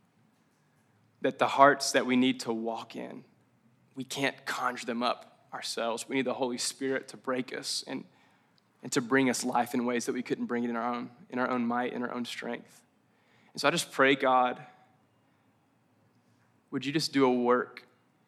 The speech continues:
on a soul level that, that only you can do this morning. I ask that, God, helpless on my own. We ask that, helpless on our own, but trusting that you are the helper,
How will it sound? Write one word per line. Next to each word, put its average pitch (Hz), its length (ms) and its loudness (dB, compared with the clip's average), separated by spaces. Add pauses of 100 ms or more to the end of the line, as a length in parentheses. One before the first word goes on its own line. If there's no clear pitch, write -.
(240)
on 120 140 -2
a 110 60 -6
soul 131 420 2
level 123 380 6
that, 117 260 0
that 123 80 0
only 143 220 2
you 143 100 2
can 143 120 -2
do 131 120 0
this 127 200 -6
morning. 113 300 -4 (340)
I - 100 -2
ask 127 360 2
that, 120 180 2
God, 117 300 2 (140)
helpless 135 600 2
on 131 140 2
my 123 160 4
own. 127 240 0 (640)
We 156 180 4
ask 131 280 4
that, 131 140 -2
helpless 147 600 2
on 135 160 2
our 123 100 6
own, 127 380 2
but 131 100 -4
trusting 139 380 2
that 117 100 0
you 135 180 2
are 135 180 6
the 127 220 4
helper, 135 440 -4